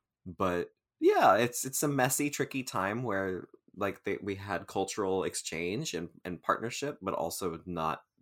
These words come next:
um, a voice, <laughs> necessarily a voice in how, uh, people, groups are depicted within those projects. And so it falls into a lot of stereotypes, but, but also,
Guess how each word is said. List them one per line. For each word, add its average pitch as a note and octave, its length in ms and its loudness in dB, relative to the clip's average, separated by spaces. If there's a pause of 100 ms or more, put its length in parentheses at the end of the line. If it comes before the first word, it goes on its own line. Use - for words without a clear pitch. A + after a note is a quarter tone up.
(160)
um, D2+ 500 -4
a F#2 100 -4
voice, E2+ 480 -2
<laughs> - 60 6
necessarily B2 560 8
a G#2+ 60 6
voice G2+ 340 4
in G2+ 140 -2
how, F2 260 4 (340)
uh, F2 420 4 (680)
people, G2+ 420 0
groups G#2 280 2
are - 60 0
depicted - 600 -8 (180)
within D#2 300 -6
those C2+ 200 -6
projects. - 720 -10 (520)
And D2 400 -4
so C#2+ 240 -4
it - 120 -10
falls D#2 380 2
into D2 380 -8
a - 20 -8
lot A#1+ 240 -8
of B1 80 -12
stereotypes, C2 1000 -10
but, C#2+ 240 -12 (440)
but G3 160 10
also, A#3+ 720 10